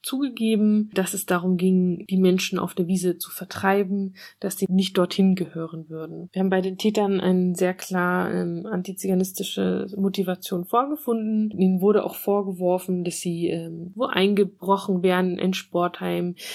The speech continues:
et cetera, obwohl dieser Einbruch nach der Vertreibungsaktion war. Also der typische Antiziganismus, den man in der Mitte der Gesellschaft vorfindet,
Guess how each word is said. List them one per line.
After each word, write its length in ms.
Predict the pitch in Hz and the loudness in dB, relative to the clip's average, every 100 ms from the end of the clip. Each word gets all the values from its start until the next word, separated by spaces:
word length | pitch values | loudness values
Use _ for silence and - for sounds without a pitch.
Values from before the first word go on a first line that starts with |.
| - | -12
et 160 | - 190 | -12 -6
cetera, 300 | - 180 170 | -2 -2 0
obwohl 240 | 170 208 | 2 4
dieser 240 | 202 202 - | 4 4 4
Einbruch 380 | 202 202 196 - | 4 2 -2 0
nach 220 | 185 202 | 2 4
der 140 | 190 165 | 2 -2
Vertreibungsaktion 880 | 165 - 165 160 - - - 165 156 | -2 -2 0 -2 -8 -10 -6 -6 -6
war. 160 | 156 | -6
Also 220 | 170 175 185 | 0 0 4
der 260 | 196 190 | 4 4
typische 460 | 190 285 277 - 208 | 2 2 2 2 2
Antiziganismus, 800 | 202 202 - 190 220 277 214 202 | 2 0 0 2 2 2 0 0
den 100 | 190 | 0
man 140 | 185 | 2
in 100 | 185 | 2
der 80 | 180 | 4
Mitte 240 | 208 220 | 4 2
der 140 | 190 180 | 0 0
Gesellschaft 560 | 170 185 190 180 - | 2 0 2 -4 -8
vorfindet, 540 | - 247 254 180 175 | -4 -4 0 0 0